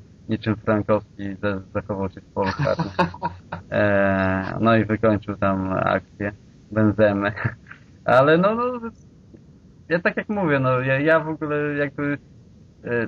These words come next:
Speaker 1: może przed meczem miałem lekkie nadzieje, tak, no bo Barcelonę pokonał Herkules i, no i te,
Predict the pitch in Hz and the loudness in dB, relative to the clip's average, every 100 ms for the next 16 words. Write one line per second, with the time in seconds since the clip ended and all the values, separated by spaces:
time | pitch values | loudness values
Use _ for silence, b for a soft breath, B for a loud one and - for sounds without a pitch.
0 | 87 151 180 - 180 175 180 170 156 143 | 2 2 2 0 0 2 2 2 2 4
1 | 151 147 139 123 131 131 131 127 113 120 | 4 4 2 2 0 0 -2 -2 0 2
2 | 110 110 113 110 113 104 101 110 104 110 | 2 2 0 0 -4 -4 0 0 0 0
3 | 107 110 104 107 110 104 101 104 - 104 | 0 0 -4 -8 -4 -4 -4 -8 -10 -10
4 | 104 - 101 98 95 92 95 95 95 95 | -10 -12 -20 -20 -20 -16 -10 -8 -8 -8
5 | - 98 | -8 -8